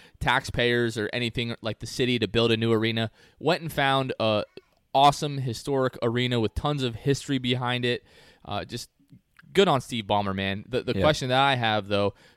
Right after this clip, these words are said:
Speaker 1: for especially guys like, you know, Pat Beverley, Lou Williams,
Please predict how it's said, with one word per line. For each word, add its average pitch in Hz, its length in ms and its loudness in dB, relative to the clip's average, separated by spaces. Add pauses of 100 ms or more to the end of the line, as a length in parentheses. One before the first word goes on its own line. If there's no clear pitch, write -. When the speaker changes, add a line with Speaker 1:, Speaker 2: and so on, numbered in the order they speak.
Speaker 1:
for 120 260 -2
especially 131 400 -2
guys 113 360 2
like, 101 240 -4 (380)
you 110 100 -6
know, 92 80 -6
Pat 120 360 -2
Beverley, 104 680 -4 (220)
Lou 127 260 2
Williams, 113 800 0